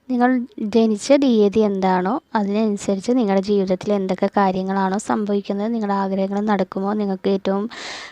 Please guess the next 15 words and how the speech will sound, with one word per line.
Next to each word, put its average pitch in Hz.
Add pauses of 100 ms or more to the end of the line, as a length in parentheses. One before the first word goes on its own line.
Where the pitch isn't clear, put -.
(140)
യോജ്യകരമായിട്ടുള്ള, 214 (400)
ആ, 196
ദിവസങ്ങൾ 196
ഏതൊക്കെയാണ്, 190
നിങ്ങളുടെ 240 (440)
ജീവിതത്തിൻ്റെ, 240 (120)
ആ, 233
നിങ്ങളുടെ 214
സ്വഭാവം 220
എങ്ങനെയാണ്, 214
നിങ്ങളുടെ 262
ജീവിതത്തിൽ 226
സംഭവിക്കുന്ന 214
കാര്യങ്ങൾ 196
എന്തൊക്കെയാണെന്ന് 196